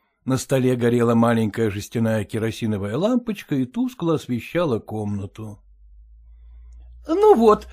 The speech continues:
присаживайтесь к столу, а я добегу с чайником до трактира да заварю чай, —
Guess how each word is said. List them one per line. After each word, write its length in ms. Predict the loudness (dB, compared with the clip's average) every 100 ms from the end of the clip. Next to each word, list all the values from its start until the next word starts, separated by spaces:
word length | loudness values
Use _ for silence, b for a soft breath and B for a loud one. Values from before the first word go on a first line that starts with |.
| b -8 2
присаживайтесь 640 | 6 8 8 6 4 -6
к 80 | -12
столу, 500 | 0 6 10 10 8 B B
а 140 | 6
я 320 | 6 8 6
добегу 400 | 4 4 6 6
с 60 | 4
чайником 420 | 4 4 4 2
до 100 | -2
трактира 480 | 2 2 2 2 2
да 140 | 2
заварю 320 | 2 4 4 2
чай, — 460 | 0 0 -2 -6